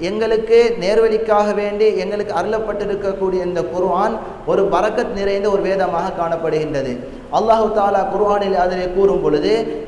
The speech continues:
"கிதாபுன் அன்சல்நாஹு இலைக்க முபாரக்குன்", நாங்கள் உங்களுக்கு அருளி இருக்கக்கூடிய இந்த குர்ஆன் இருக்கின்றதே, இது பரக்கத் நிறைந்த ஒரு வேதமாகும் என்று அல்லாஹு தாலா குறிப்பிடுகின்றான்.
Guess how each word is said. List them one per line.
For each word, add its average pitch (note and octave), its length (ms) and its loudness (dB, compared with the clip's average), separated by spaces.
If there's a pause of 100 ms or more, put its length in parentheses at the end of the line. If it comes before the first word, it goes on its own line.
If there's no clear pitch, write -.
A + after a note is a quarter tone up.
"கிதாபுன் A3+ 640 2
அன்சல்நாஹு G3+ 840 0
இலைக்க F#3 360 -2
முபாரக்குன்", E3+ 680 2 (880)
நாங்கள் G#3+ 460 2
உங்களுக்கு G#3+ 540 2
அருளி G#3+ 500 4
இருக்கக்கூடிய G#3 600 4
இந்த F#3+ 120 -2
குர்ஆன் G#3 440 0
இருக்கின்றதே, E3+ 680 -2 (260)
இது G3 340 2
பரக்கத் F#3+ 440 2
நிறைந்த G3+ 420 0
ஒரு F3+ 160 0
வேதமாகும் G3 640 -2
என்று F3 220 -2
அல்லாஹு F3+ 380 0
தாலா E3 300 -2
குறிப்பிடுகின்றான். D#3+ 920 -4